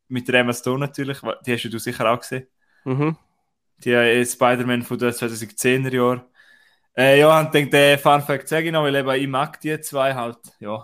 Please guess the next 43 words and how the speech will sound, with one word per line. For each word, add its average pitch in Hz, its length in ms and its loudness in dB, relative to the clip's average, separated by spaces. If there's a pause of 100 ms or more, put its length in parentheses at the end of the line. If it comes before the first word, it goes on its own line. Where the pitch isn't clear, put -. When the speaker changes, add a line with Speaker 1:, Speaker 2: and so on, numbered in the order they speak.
Speaker 1:
Emma 117 240 -4
Stone 127 320 -2
ist 123 120 -4
halt 120 180 -4
schon 143 140 -2
witz-, - 460 -8
äh, 120 300 0 (200)
<laughs> - 1300 -10
äh, 160 340 4 (440)
wie 147 180 0
kann 147 180 -2
man 139 80 -2
sie 139 140 -6
nicht 131 160 -4
gern 123 260 0
haben, 110 280 -2
oder? 117 100 -10 (160)
Sind 123 220 -12
wir 117 100 -8
wieder 110 80 -8
bei 113 60 -8
dem 110 180 -10
Thema. 104 340 -10 (380)
Nein. 160 400 2 (260)
Speaker 2:
<laughs> 170 440 4 (840)
Speaker 1:
Und, 165 440 -4
äh, 151 320 0 (460)
ja, 151 200 0
dort 160 240 -6
vor 165 140 -2
dem 151 60 -4
Bruckover 165 400 -2
habe 139 240 -2
ich 131 240 -6
zu 131 120 -16
meiner 135 180 -4
Partnerin 139 320 -2
gesagt, 139 220 -8
„Komm, 143 100 -8
jetzt 143 140 -10
schauen 127 280 -4
wir 123 80 -6
noch 117 400 -8